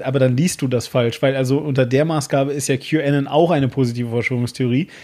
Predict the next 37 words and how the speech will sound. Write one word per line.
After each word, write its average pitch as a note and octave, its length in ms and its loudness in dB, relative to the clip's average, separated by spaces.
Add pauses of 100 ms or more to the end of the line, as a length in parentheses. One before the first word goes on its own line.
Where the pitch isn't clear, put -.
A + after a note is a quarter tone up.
(140)
nämlich, D3 500 4 (300)
äh, C3 160 6 (120)
ja, B2 120 2
du B2+ 120 -2
kannst D#3 360 -4 (180)
das C3+ 220 0
ja D#3 140 2
alles D3+ 260 0
aufhalten. A2 640 -2 (240)
So, A#2+ 240 0 (140)
aber C3+ 260 4
die, D3 340 -4
die C3 140 -4
eigentliche E3+ 340 0
Verschwör-, D#3+ 300 -2
also C3+ 260 2 (200)
die, C3+ 200 -2
die C3+ 140 -6
eigentliche D3 560 0
Sache D3 360 -2
von B2 200 -4
Religion C#3 640 2
ist C#3 240 -4
ja, D3 220 0 (260)
alle E3+ 260 4
sind D#3 260 0
scheiße - 480 0
außer C#3 360 2
du. B2 320 -2 (180)
<laughs> - 880 -8
Und C#3 200 0
du E3 80 -2
musst F3 200 -2
das D3+ 160 2
jetzt C#3+ 220 -2
Gott D3+ 240 2
beweisen, A2 600 -2